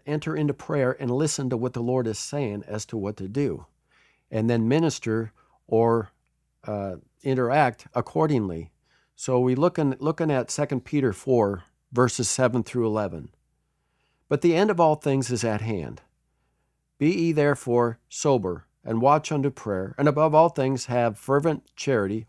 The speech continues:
or love amongst yourselves. For charity shall cover the multitude of sins.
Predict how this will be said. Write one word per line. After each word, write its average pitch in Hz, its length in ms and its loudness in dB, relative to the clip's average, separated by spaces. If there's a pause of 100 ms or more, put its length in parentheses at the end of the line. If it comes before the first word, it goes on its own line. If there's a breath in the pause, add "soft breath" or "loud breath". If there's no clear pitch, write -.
or 117 120 -2
love 104 440 0 (320 soft breath)
amongst 104 420 -4
yourselves. 98 760 -4 (800)
For 131 140 -2
charity 160 400 2
shall 151 460 0
cover 123 420 -4
the 107 160 -4
multitude 123 560 2
of 107 100 -4
sins. 90 540 -6